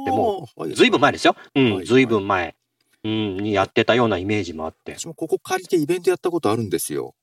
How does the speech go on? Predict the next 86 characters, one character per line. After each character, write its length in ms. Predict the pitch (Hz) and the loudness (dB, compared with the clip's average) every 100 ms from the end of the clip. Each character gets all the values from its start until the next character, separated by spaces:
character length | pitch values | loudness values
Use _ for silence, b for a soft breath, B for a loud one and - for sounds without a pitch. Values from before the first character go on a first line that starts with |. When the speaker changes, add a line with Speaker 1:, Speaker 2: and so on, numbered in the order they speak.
| _ _ _ _ _ | _ _ _ _ _
Speaker 1:
え 80 | 226 277 285 | 2 4 4
ー、 40 | 294 | 4
そ 140 | 277 | 4
う 40 | |
な 60 | 247 | 4
ん 40 | |
で 40 | 117 | 2
す 60 | |
か？ 80 | - | -2
Speaker 2:
て-、 160 | 87 123 | -4 -6
展 180 | 110 107 | -6 -8
示 60 | |
会 160 | 107 95 | -8 -8
み-、 160 | 101 - | -8 -10
み 80 | 101 | -8
た 120 | 90 | -6
い 40 | 73 | -6
な 100 | 73 | -10
こ 100 | 78 | -10
と 120 | 73 | -10
を。 200 | 57 - _ _ _ _ _ - | -10 -14 _ _ _ _ _ 0
Speaker 1:
は 120 | 180 | 2
い 60 | - | 4
は 200 | 135 92 | 2 2
い。 80 | - | -6
Speaker 2:
え 40 | |
ー、 140 | 92 - - | -8 -8 -12
ち 40 | 113 | -12
ょ 20 | |
っ 20 | |
と 100 | - | -12
か-、 140 | - - _ | -18 -20 _
ま 160 | 82 73 | -18 -16
だ、 120 | 73 | -18
な 180 | 90 92 | -20 -18
ん 80 | 92 | -18
だ、 80 | _ _ | _ _
硬 280 | - - 101 | -20 -8 -6
い 60 | 110 | -6
展 120 | 104 | -8
示 160 | 107 | -8
会 180 | - 101 | -4 -4
だ 60 | 101 | -4
っ 20 | |
た 180 | - 82 | -6 -6
よ 80 | 76 | -6
う 20 | |
な 80 | 73 | -10
気 100 | - | -12
が 100 | 78 | -10
す 140 | - | -8
る 80 | 85 | -10
ん 40 | |
で 80 | 78 | -12
す 60 | - | -14
け 80 | 69 | -6
ど、 100 | 76 | 0
Speaker 1:
う 40 | |
ん。 440 | 143 156 151 110 82 | 4 6 6 2 0
Speaker 2:
大 180 | 87 | -2
学 580 | - - - 92 85 82 - _ _ - - | -2 -6 -6 -6 -6 -8 -14 _ _ -10 -2
選 180 | 98 - | -2 -2
び 80 | |
の 140 | 76 71 | -6 -8
た 140 | - | -8
め 80 | 76 | -6
の 140 | 76 | -8
大 180 | 71 82 | -6 -6
学 180 | 87 - | -6 -6
展 180 | 90 85 | -6 -4
み 80 | 76 | -4
た 120 | 69 | -6
い 40 | |
な 120 | - | -8
感 400 | - 113 101 104 | -4 2 4 2
じ 60 | - | -4
Speaker 1:
あ。 40 | _ b b b b b b - | _ b b b b b b -10
Speaker 2:
や 120 | 90 | -10
っ 40 | |
て 140 | - 95 | -6 -6
た 140 | 87 | -6
ん 40 | 80 | -8
で 60 | |
す 100 | - | -10
け 100 | - | -6
ど、 320 | 80 76 65 | -2 -2 -4